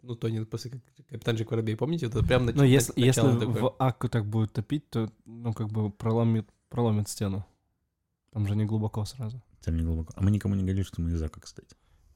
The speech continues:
Speaker 2: А.
Speaker 1: Раскрыл секретик.
Speaker 2: Ела.
Speaker 3: Теперь вот, э, люди, которые бы не знали,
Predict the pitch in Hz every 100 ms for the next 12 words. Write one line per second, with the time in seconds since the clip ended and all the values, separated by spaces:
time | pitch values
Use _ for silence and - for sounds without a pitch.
0 | - 120 131 107 87 - 135 123 - 117
1 | 117 - - 117 - - - - 120 110
2 | 95 - _ _ _ _ _ - 85 82
3 | - - 80 - - _ - 101 101 104
4 | 85 82 82 82 87 110 156 80